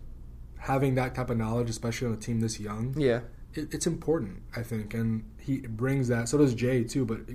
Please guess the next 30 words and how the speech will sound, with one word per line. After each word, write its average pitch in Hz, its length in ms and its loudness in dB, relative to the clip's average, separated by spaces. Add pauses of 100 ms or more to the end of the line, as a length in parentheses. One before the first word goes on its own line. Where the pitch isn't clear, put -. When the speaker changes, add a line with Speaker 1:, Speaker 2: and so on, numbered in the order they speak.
(100)
Speaker 1:
this 127 140 -4
Iguodala, 120 440 0
the, 104 160 -8 (840)
the, 110 60 -8
all 139 240 0
the 127 80 4
playoff 123 260 0
games 113 180 0
he's - 100 -8
played, 131 320 2
the 110 60 -4
championships 117 460 -4
he's 104 140 -6
won, 117 460 0 (480)
he's 127 200 2
known 120 280 2
as 113 100 0
a 110 60 0
really 113 180 2
smart 110 300 -4
player. 113 320 -4
I 107 60 -6
think 135 180 -2
it's 113 160 -4
really 117 220 2
gonna 110 180 -2
help 110 260 -8
the - 80 -10
Heat. 92 300 -12
Speaker 2:
Yeah. 120 160 -2